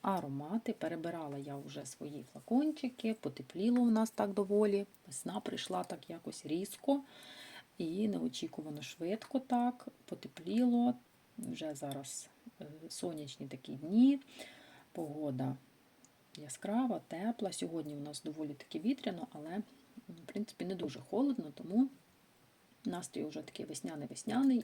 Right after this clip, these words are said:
і захотілось мені поміняти свій парфумерний гардероб, поміняти свої ароматики, взяти щось більш весняне, щось квіткове, щось таке вже, е, під весняний настрій.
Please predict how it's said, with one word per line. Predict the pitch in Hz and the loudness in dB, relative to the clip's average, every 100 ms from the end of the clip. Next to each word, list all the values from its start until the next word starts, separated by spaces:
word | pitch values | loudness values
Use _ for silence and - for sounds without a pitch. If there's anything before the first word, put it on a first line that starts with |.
| - | 0
і | 190 220 | 0 2
захотілось | - - - 208 190 - | 2 -4 -4 -2 -2 -4
мені | 151 165 - - - - - - - - - - | -8 -8 -12 -20 -20 -20 -20 -20 -20 -20 -18 -2
поміняти | 190 196 185 156 - | 2 2 2 -4 -2
свій | 139 - 165 135 127 - - - - - | -2 -2 0 0 -2 -8 -14 -18 -20 -10
парфумерний | 170 - 180 160 151 131 135 | -10 -4 -4 -4 -4 -4 -6
гардероб, | 131 160 139 143 202 277 269 | -4 -4 -2 2 4 4 2
поміняти | 165 156 151 139 - | -8 -8 -10 -12 -12
свої | - - 151 147 - | -12 -10 -8 -6 -8
ароматики, | 143 139 220 247 254 254 220 | -8 -6 2 2 2 0 0
взяти | 202 151 165 156 - | -2 -2 -2 -2 -4
щось | 135 - 139 | -10 -8 -10
більш | - 135 - | -4 -6 -6
весняне, | - - - 220 247 226 226 | -12 -10 -2 4 6 8 4
щось | 220 - - | 2 -6 -10
квіткове, | - - - - 220 233 208 208 | -10 -14 -4 2 4 4 4 0
щось | - - 143 | -4 -10 -10
таке | - 131 143 143 | -10 -10 -10 -10
вже, | 139 147 147 - - - - - - - - | -8 -8 -10 -12 -12 -10 -10 -18 -20 -16 -8
е, | - 160 156 - - - - - | -8 -6 -6 -6 -8 -8 -12 -10
під | 156 | -6
весняний | 156 160 165 139 - | -4 -4 -4 -4 -2
настрій. | 175 269 269 247 240 247 | 0 0 0 4 4 4